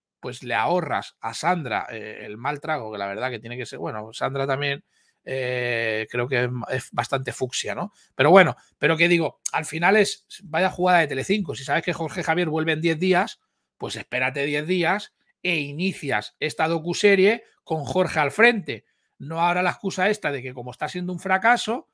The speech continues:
vamos a quitar a Sandra, metemos a Jorge Javier para que siga con los capítulos que restantes,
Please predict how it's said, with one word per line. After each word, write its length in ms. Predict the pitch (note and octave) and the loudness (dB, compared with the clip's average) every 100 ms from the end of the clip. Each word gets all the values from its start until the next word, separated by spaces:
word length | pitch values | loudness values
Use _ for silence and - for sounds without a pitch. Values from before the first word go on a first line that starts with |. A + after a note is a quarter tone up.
| _ _ _ | _ _ _
vamos 640 | D3+ D#3+ G3 F#3+ B2+ - - | -2 4 6 6 0 -6 -6
a 120 | C3+ | -6
quitar 320 | C#3 B2+ C#3+ | -6 -4 -2
a 80 | E3+ | 0
Sandra, 540 | G3+ G#3+ G3 F#3+ - | 0 0 0 0 -2
metemos 420 | D#3+ C3 D#3+ E3+ | -4 -8 -8 -8
a 80 | E3 | -8
Jorge 300 | D#3 E3+ F3 | -8 -8 -4
Javier 280 | E3 F3+ G3 | 0 2 2
para 140 | C#3 | 0
que 80 | C3 | -6
siga 260 | A2 D#3 D#3+ | -8 -6 -4
con 140 | D#3+ | -4
los 100 | D#3+ | -4
capítulos 440 | - D#3 E3 E3+ - | -4 -4 -4 -6 -6
que 100 | E3+ | -4
restantes, 760 | E3 E3+ G3+ G#3 F#3 G#3+ | -2 0 2 2 2 0